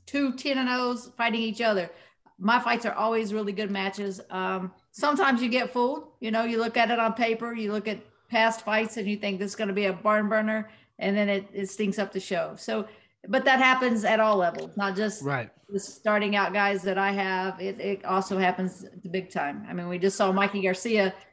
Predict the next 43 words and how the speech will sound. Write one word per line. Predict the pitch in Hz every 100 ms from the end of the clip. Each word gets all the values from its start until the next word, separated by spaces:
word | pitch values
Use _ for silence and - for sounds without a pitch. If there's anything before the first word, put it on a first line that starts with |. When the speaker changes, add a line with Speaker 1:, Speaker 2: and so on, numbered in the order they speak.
| _ -
Speaker 1:
get | 175 208
upset | 196 190 214 190 185
by | 196 185 185 180 - -
some | - 208 196
guy | 202 196
that | 190
never | 196 202
fought | 202 196
in | 185
the |
United | 196 196 190
States | - 202 190
before, | 202 196 190 196
or | 185
fought, | 196 196 -
I | 190
think | 208
he | 196
was | 196 185
from | 202 180
London. | 190 190 196
He'd | 190
never | 190 190
been | 185 196
out | 185 185
of | - -
London, | - 190 202 202 190
and | 180 180 -
Speaker 2:
Right. | 147 151 135 135 _ 180
Speaker 1:
um, | 185 185 170 _ _ _ _ _ _ _ -
should | - 233
not | 220 208
in | 208
a |
million | 208 220 214
years | 208 208 196
have |
won | 190 190
the | 185
fight, | 196 165
but | 180 180
he |
did. | 170 160 -